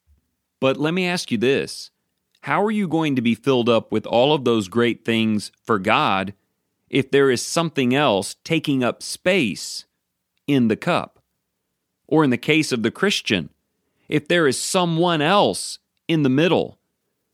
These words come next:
someone else where God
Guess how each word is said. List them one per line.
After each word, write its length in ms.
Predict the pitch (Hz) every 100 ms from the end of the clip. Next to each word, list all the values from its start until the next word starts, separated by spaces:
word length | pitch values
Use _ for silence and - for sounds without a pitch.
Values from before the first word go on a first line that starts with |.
| _
someone 640 | - - - 190 170 165 147
else 560 | 160 165 95 - - _
where 280 | - 127 127
God 680 | 107 90 131 156 135 98 104